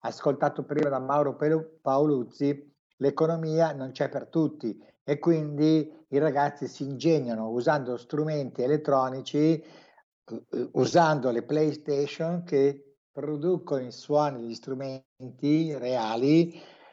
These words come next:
e sotto forma di suoni elettronici. Questo è. E quindi con questo, chiamiamolo trucchetto, si può, eh, realizzare anche un album,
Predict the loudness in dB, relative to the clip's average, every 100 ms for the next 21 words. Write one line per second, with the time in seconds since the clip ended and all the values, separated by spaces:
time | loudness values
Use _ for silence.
0 | -20 0 6 8 6 4 -4 -8 -6 -6
1 | -6 -6 -6 -8 -6 -8 -8 -10 -2 -2
2 | -2 -8 -18 _ -4 -4 -2 0 2 0
3 | -6 _ 0 2 4 2 2 4 4 2
4 | -6 _ _ _ 2 4 2 -4 -18 _
5 | _ -2 0 0 -4 -12 -14 -14 _ _
6 | _ _ -10 -6 -4 -4 -4 -6 -6 -8
7 | -8 -10 -2 -2 -2 -4 2 2 2 -6
8 | _ _ -6 -4 2 4 6 4 -2 -6
9 | -4 -2 -2 -2 -4 -4 -4 -2 -2 -2
10 | -4 -6 -6 -4 -6 -8 -6 -4 -4 -4
11 | -4 -4 -4